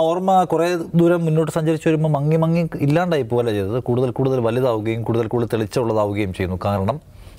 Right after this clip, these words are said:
അത് ഇന്ത്യയുടെ ഒരു, ഒരു ബഹുസ്വരതാ മൂല്യത്തിന്, നമ്മുടെ സൗഹൃദ സമൂഹം എന്ന ആശയത്തിനുണ്ടാക്കിയിട്ടുള്ള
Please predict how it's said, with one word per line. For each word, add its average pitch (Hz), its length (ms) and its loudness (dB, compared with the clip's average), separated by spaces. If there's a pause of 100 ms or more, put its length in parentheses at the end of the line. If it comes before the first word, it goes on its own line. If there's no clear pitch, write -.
(160)
അത് 113 120 0 (280)
ഇന്ത്യയുടെ 131 400 2
ഒരു, 123 200 -2 (240)
ഒരു 110 140 2 (400)
ബഹുസ്വരതാ 127 560 0 (100)
മൂല്യത്തിന്, 107 480 -4 (560)
നമ്മുടെ 117 300 0
സൗഹൃദ 131 420 0 (400)
സമൂഹം 123 380 -2
എന്ന 120 100 -4
ആശയത്തിനുണ്ടാക്കിയിട്ടുള്ള 113 880 -2